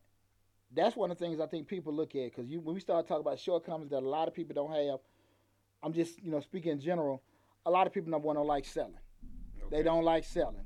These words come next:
Speaker 1: They, when they, what they wanna do is create
Speaker 2: Mm-hmm.
Speaker 1: or own and post.
Speaker 2: That's it.
Speaker 1: But they don't wanna sit here and get in front of people and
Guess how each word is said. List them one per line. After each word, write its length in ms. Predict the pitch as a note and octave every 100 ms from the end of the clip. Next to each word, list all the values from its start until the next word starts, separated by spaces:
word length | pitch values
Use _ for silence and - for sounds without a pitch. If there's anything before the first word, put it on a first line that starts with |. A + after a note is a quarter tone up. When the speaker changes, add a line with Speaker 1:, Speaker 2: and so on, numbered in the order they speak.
| -
Speaker 1:
They, 220 | D3+ E3+ G3
when 180 | E3+
they, 160 | F3 F#3
what 280 | D3 C3+ D#3
they 120 | F#3+
wanna 300 | G#3+ G3 F3
do 240 | E3 D#3+ D3+
is 220 | D3 C#3
create 560 | - D3 E3+ F#3 F3 - - G2
Speaker 2:
Mm-hmm. 380 | G2+ G#2 G#2+ -
Speaker 1:
or 200 | C#3 C#3 D3
own 580 | E3+ F#3 F3 E3+ D#3+ - _ _ C3+
and 160 | C3
post. 420 | - E3+ C#3 - _ _ _
Speaker 2:
That's 200 | F2+ -
it. 180 | G2+ - _
Speaker 1:
But 100 | C3
they 80 | D3
don't 160 | E3 E3
wanna 140 | E3
sit 200 | E3 F3
here 300 | E3 E3+ E3
and 140 | D3 C3+
get 180 | D3+ E3
in 80 |
front 280 | D#3 E3+ D#3+
of 100 | D#3
people 500 | F3 E3 E3 E3 D#3
and 160 | B2+